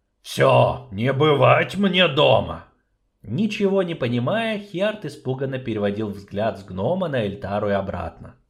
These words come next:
"Погоди отчаиваться!" Эльтара успокаивающе положила тонкую ладонь на плечо понурившегося Двалина. "Я предчувствую, грядут большие перемены. Многие из старых законов исчезнут сами собой.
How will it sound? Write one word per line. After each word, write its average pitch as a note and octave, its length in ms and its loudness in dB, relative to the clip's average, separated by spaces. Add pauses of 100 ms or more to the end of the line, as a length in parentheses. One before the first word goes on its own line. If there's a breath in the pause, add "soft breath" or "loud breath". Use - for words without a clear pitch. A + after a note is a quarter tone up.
(360)
"Погоди D#4 480 -4
отчаиваться!" A3+ 1300 -4
Эльтара A#2 480 0
успокаивающе G#2 920 -4
положила A2 460 -2
тонкую G#2 420 -6
ладонь G#2 380 -2
на C#3 120 -4
плечо A2 420 -8
понурившегося G2 840 -8
Двалина. F2 680 -10 (220)
"Я C#4+ 300 -4
предчувствую, B3 1040 -6
грядут A3+ 400 -6
большие A#3 520 -6
перемены. D#3 720 -6 (140)
Многие C#4+ 480 -2
из - 100 -10
старых F3 320 -2
законов G3 540 -4
исчезнут G3+ 460 -6
сами F#3+ 260 -4
собой. G#3+ 600 -4